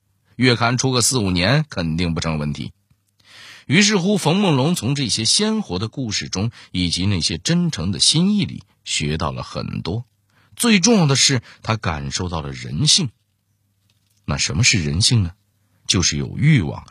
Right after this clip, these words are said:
有爱恨，而不是像当时主流提倡的要存天理、灭人欲，把人活生生活成了机器人。唉，您别说，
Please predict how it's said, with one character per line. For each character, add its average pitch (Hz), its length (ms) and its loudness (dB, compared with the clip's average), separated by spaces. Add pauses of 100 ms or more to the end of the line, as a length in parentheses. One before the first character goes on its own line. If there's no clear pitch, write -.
(160)
有 82 300 -2
爱 90 240 0
恨， 135 260 -2 (600)
而 190 220 4
不 165 160 -2
是 190 120 0
像 156 240 2
当 175 180 2
时 151 160 0
主 76 280 -8
流 147 160 0
提 113 240 -4
倡 131 220 0
的 78 80 -4
要 71 260 -6
存 202 440 0
天 175 360 2
理、 - 200 -4 (140)
灭 117 340 4
人 64 260 -6
欲， 156 180 -2 (440)
把 101 180 4
人 113 280 2 (120)
活 165 400 2
生 180 180 2
生 160 180 2
活 135 260 -4
成 104 140 -6
了 92 80 -4
机 269 280 -2
器 - 220 2
人。 98 200 -6 (1120)
唉， 101 580 2
您 98 180 2
别 117 140 4
说， - 260 -2